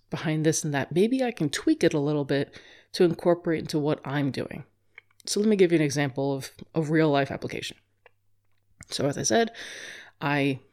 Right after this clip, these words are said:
am a C N W I. I use the Canine Nose Work training method for training. But that doesn't mean that I turn my mind off to anything else. So for my dog, for instance, he loves,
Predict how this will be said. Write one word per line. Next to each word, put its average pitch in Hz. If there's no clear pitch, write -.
am 147
a -
C -
N 107
W 92
I. 120
I 160
use 151
the 156
Canine 151
Nose 147
Work 147
training 143
method 139
for 135
training. 226
But -
that 262
doesn't 214
mean 190
that -
I 180
turn 220
my 180
mind 160
off 139
to -
anything 147
else. -
So 180
for 185
my 190
dog, 151
for 143
instance, -
he 143
loves, 147